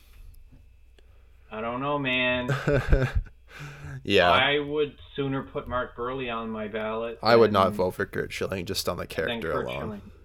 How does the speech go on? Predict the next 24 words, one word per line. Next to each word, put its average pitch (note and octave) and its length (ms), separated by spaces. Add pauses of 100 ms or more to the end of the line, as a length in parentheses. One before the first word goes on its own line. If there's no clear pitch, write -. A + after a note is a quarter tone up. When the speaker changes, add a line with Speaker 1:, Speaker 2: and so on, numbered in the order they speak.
(100)
Speaker 1:
Yeah, C#3 280
on B2+ 220
character D3 480
alone, A#2 500
that's A#2+ 240
probably A#2 260
why A2 80
Speaker 2:
And B2+ 80
the B2 60
Speaker 1:
he's - 60
Speaker 2:
fact B2+ 160
that A2+ 100
he A#2 80
Speaker 1:
not F#2+ 100
Speaker 2:
asked G2 280
Speaker 1:
gonna F#2+ 120
Speaker 2:
not G#2 120
to G#2+ 60
Speaker 1:
get G#2+ 100
Speaker 2:
be A2+ 40
Speaker 1:
in. A2+ 80
Speaker 2:
voted A#2+ 240
for, B2 260
sure, - 360